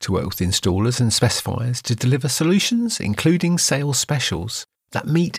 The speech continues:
any project requirements. The technical team will also deliver installation training on site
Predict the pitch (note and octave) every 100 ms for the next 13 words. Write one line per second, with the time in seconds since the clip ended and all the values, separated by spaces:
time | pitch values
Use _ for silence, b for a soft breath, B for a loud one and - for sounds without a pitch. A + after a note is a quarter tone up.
0 | - E3+ F#3 G#2+ - A2+ G2 - - G#2
1 | F#2 G#2 G#2+ - - - _ _ _ _
2 | _ _ _ - - D#3 B2 C#3 B2 G2
3 | G2 G2+ A#2+ - F#3 - F3 A#2+ F#2+ F#2
4 | - C3 - - C#3 C3 - C3 C#3+ C3
5 | F#2+ G2 B2 F3+ - D#3 C#3 -